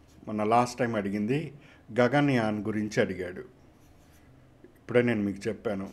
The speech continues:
మళ్ళీ అడుగుతాడు కరెంట్ రిలేటెడ్గా. "Science and technology అభివృద్ధి కోసమే ఇస్రో ముగ్గురు గగన్నాట్లతో ఇరవై ఇరవై మూడులో ఏడు రోజుల గగనయాత్రకు ప్రణాళిక చేసింది." అవును,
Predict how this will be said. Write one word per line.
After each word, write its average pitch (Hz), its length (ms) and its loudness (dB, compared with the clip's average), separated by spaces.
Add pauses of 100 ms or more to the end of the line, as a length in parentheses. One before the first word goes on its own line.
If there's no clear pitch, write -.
(160)
మళ్ళీ 143 240 6
అడుగుతాడు 151 540 2 (220)
కరెంట్ 120 300 0
రిలేటెడ్గా. 98 560 -4 (520)
"Science 147 260 2
and 156 120 0
technology 147 340 0
అభివృద్ధి 131 320 0
కోసమే 131 440 0
ఇస్రో 131 320 0
ముగ్గురు 131 760 2 (380)
గగన్నాట్లతో 135 720 2
ఇరవై 127 260 2
ఇరవై 127 160 4
మూడులో 120 320 0
ఏడు 113 260 2
రోజుల 120 300 0
గగనయాత్రకు 117 680 -2
ప్రణాళిక 131 520 0
చేసింది." 98 480 -4 (400)
అవును, 101 340 -2